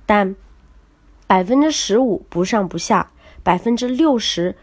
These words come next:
会因为国家调控政策的原因阴跌。那第四点就是，对于自住刚需的房子，我们要好好挑、认真挑。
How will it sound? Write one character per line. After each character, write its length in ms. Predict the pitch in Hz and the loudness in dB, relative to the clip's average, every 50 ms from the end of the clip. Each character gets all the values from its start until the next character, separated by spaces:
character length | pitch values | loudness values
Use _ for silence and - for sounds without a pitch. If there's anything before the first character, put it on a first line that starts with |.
| - - | -20 -18
会 240 | - - 240 214 214 | -2 2 2 2 4
因 220 | 208 220 226 214 | 2 0 0 2
为 160 | 190 185 185 | 2 2 2
国 260 | 196 - - 175 175 170 | 0 0 0 0 0 0
家 320 | 175 214 202 196 208 - - _ - | 0 0 0 0 -2 -4 -12 _ -10
调 200 | - 190 170 185 | -2 0 0 0
控 240 | - 240 233 226 233 | 0 0 -2 -2 0
政 220 | - 339 311 277 | 0 0 0 0
策 140 | - - 220 | -2 -2 -2
的 100 | 190 180 | 0 0
原 320 | 170 170 160 156 160 175 | 0 -2 -2 -2 -2 -2
因 200 | 185 190 196 190 - _ _ _ _ _ _ _ _ _ _ | 0 0 0 -2 -4 _ _ _ _ _ _ _ _ _ _
阴 320 | - 202 214 254 254 254 254 | -6 -2 0 2 2 2 0
跌。 300 | 254 - 254 269 269 - - - - - _ _ _ _ - - - _ _ _ _ _ _ _ _ - - _ - _ _ _ - - - | -2 -2 -2 -2 -2 -4 -10 -20 -20 -20 _ _ _ _ -20 -20 -20 _ _ _ _ _ _ _ _ -20 -20 _ -20 _ _ _ -20 -4 0
那 140 | 269 254 | 0 0
第 180 | 240 226 285 294 | 0 2 0 -2
四 220 | 277 - - 294 | -2 -2 -4 -4
点 240 | 262 247 202 180 175 | -2 0 2 0 0
就 140 | 170 196 202 | 0 -2 -4
是， 340 | 196 - 202 190 180 180 - - _ - - - - | -4 -2 -2 0 0 0 -2 -8 _ -20 -20 -4 0
对 180 | 311 302 285 | 2 2 4
于 320 | 254 240 226 233 247 254 277 - - - - - - - - - - | 2 2 0 0 0 -2 -4 -8 -18 -20 -20 -20 -20 -20 -20 -18 -14
自 280 | - - 339 330 311 254 | -10 -4 0 0 0 0
住 420 | - - 302 285 220 175 - - _ _ | 0 0 0 0 0 -2 -6 -12 _ _
刚 260 | - 294 294 302 330 | 4 4 4 4 2
需 240 | 330 - - - 349 | -2 -4 0 0 0
的 100 | 285 240 | 0 0
房 300 | 190 - 165 165 175 190 | -2 -4 -6 -6 -6 -6
子， 240 | 185 - 196 - - _ _ | -4 -4 -6 -6 -6 _ _
我 120 | - 170 | -6 -4
们 200 | 160 165 170 180 | -2 -2 -2 -2
要 260 | 196 202 180 165 170 - _ _ _ _ | 0 0 0 -2 -4 -6 _ _ _ _
好 200 | - - 175 170 | -8 -6 -4 -4
好 220 | 165 185 214 208 | 0 0 0 0
挑、 380 | 208 - 226 226 220 220 220 - | 0 0 0 0 0 0 -2 -6
认 220 | - 233 240 214 202 | -4 -2 0 0 0
真 180 | 185 220 226 | -2 -2 -4
挑。 360 | 220 - - 240 220 226 233 | -4 -2 0 0 2 2 0